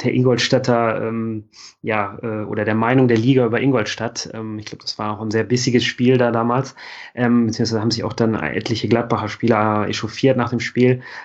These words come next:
Ähm, aber gut, es ist, äh, wie Uwe sagt, es ist völlig legitim, äh, so zu spielen, wie sie es für richtig halten.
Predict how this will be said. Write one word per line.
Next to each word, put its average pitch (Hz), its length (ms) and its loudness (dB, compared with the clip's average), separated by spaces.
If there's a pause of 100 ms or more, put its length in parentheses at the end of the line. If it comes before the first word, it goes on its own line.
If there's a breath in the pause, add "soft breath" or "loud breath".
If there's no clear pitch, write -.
Ähm, 113 200 0
aber 120 160 2
gut, 135 180 4
es - 100 -4
ist, - 260 -2
äh, 110 140 0
wie 110 100 -6
Uwe 110 120 -4
sagt, 120 220 0
es 110 120 -8
ist - 140 -6
völlig 110 280 -4
legitim, 110 500 0
äh, 98 240 -6 (260)
so 101 140 -10
zu - 120 -14
spielen, 110 380 0
wie 110 100 2
sie 110 100 4
es 107 80 4
für 107 120 0
richtig 113 280 0
halten. 101 320 -2